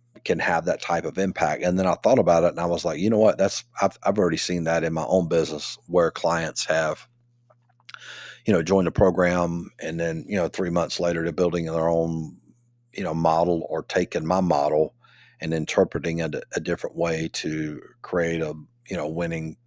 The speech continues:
uh, season, et cetera." So regardless of what you do in life, sports betting, whatever, make sure you're, uh, seeking experience in that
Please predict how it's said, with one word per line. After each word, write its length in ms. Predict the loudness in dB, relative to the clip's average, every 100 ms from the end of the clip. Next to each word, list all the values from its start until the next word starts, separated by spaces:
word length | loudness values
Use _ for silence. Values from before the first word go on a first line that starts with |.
| _ _ -10
uh, 300 | -8 -6 -8
season, 460 | -4 -2 -2 -4
et 120 | -6 -2
cetera." 320 | 0 2 0
So 320 | -4 -6 -6 _ -20 -20 -20 -20 -20 -20 _ _
regardless 320 | 2 8 8 10
of 80 |
what 80 | 6
you 80 | 8
do 160 | 8 8
in 60 |
life, 760 | 6 4 2 -2 -12 -16 -18 -14
sports 360 | -8 0 2 2
betting, 320 | -4 -2 -2
whatever, 280 | -2 -2 -2
make 200 | -4 -4
sure 220 | -2 0
you're, 280 | 0 -2 -4 -8 -8 _ -4
uh, 220 | -2 -2
seeking 520 | -4 -4 -4 -4 -6 -8
experience 1000 | -12 -10 -6 -2 0 0 -2 -4 -10 -10 _
in 240 | -8 -6 -4
that 240 | -4